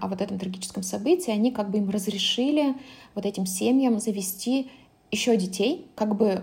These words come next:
взамен тех, которых они потеряли. Это длительное наблюдение за этими семьями, как они сначала идут к этим детям, да, там у одной пары, э, не сразу получается с помощью, э, врачей, они как бы,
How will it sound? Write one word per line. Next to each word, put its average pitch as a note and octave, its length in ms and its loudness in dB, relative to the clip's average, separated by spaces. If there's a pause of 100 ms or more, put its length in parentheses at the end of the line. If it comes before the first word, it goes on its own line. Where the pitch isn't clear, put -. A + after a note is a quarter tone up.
взамен G#3+ 480 6
тех, A#3+ 300 2
которых G#3 400 0
они G#3 120 0
потеряли. F#3+ 520 -4 (180)
Это F#3+ 200 -6
длительное A#3 340 4
наблюдение G3+ 500 2
за F#3+ 100 -4
этими F#3 200 -4
семьями, C4+ 540 2
как G#3+ 260 0
они G#3 100 2
сначала G3+ 480 -2
идут A#3+ 240 0
к - 80 -6
этим B3 320 0 (160)
детям, G#3+ 480 2
да, G#3 180 0
там G#3 340 -4
у F#3+ 60 -2
одной G#3 260 0
пары, G3 520 -4 (240)
э, F#3 120 -2 (180)
не G3+ 420 -2
сразу G3+ 320 4
получается F#3+ 560 -4
с - 60 -8
помощью, G3 540 -4
э, F#3 340 -4 (180)
врачей, F#3+ 560 -2
они F#3+ 320 0 (140)
как - 100 -10
бы, - 100 -10